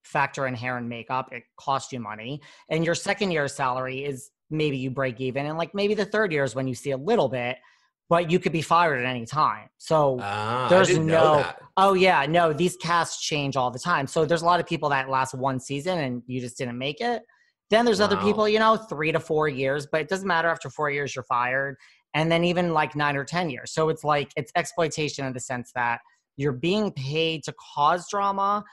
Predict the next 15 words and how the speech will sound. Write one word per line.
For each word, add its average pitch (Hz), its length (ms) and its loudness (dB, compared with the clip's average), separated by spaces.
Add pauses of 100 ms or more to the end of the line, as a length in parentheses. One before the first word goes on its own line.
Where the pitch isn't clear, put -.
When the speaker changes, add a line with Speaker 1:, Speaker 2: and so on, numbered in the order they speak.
(320)
Speaker 1:
and 156 160 0
have 151 260 2
it 156 100 -8
spill 156 260 0
over 143 180 0
on 139 140 -2
social 139 280 -6
media 165 360 -2
and 131 340 -6
really 156 440 -2 (140)
double 147 260 0
down 135 420 0
on 135 100 -6
social 131 300 -10
media. 180 480 -4